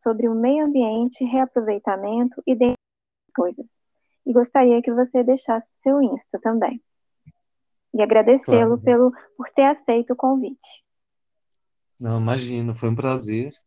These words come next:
Speaker 2: Assim, se eu puder deixar uma mensagem que realmente as pessoas pensem um pouco, é, no planeta, né, antes de fazer, antes de tomar qualquer decisão, decisão de consumo ou de descarte,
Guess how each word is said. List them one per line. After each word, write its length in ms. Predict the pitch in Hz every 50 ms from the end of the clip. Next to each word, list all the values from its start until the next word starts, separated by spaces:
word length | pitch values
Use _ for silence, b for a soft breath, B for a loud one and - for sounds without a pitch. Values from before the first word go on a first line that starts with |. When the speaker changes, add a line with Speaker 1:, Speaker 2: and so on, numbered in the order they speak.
| _ -
Speaker 2:
Assim, 480 | 117 - - - 113 113 110 110 107
se 140 | 110 - 131
eu 60 | 117
puder 220 | 123 123 117 120 120
deixar 260 | 123 120 117 - 117
uma 120 | 117 120
mensagem 560 | 120 117 117 110 - - 113 117 113 117 117
que 80 | 117 120
realmente 420 | 107 127 135 135 131 127 123 120
as 80 | 123 -
pessoas 540 | - - 117 117 - - 123 117 - - - _ _ _ -
pensem 360 | 120 117 139 151 - - 143
um 40 | 127
pouco, 500 | 117 - 120 120 117 117 _ - 110 - _ _ _ _ _ _ _ - - -
é, 240 | 117 110 110 113 117
no 160 | 113 120 117
planeta, 480 | 117 120 117 113 113 120 127 - 127
né, 120 | 113 113 113
antes 240 | 117 120 117 113 -
de 140 | 117 110 120
fazer, 480 | 117 - 120 113 110 120 120 120 113 127
antes 160 | 120 113 -
de 120 | 120 117
tomar 220 | - 127 120 120 117
qualquer 280 | 117 117 120 - 135
decisão, 400 | 127 127 113 - 123 117 117 117 - - 117 127
decisão 420 | 120 120 110 - 117 107 113 113
de 100 | 113 113 -
consumo 640 | - 110 107 - - - 104 107 117 120 117 117 - _ _ _ _ _ _ -
ou 160 | 127 127 135
de 160 | 131 113 113
descarte, 840 | 117 - - - - 113 110 113 117 117 117 117 117 - - 127 123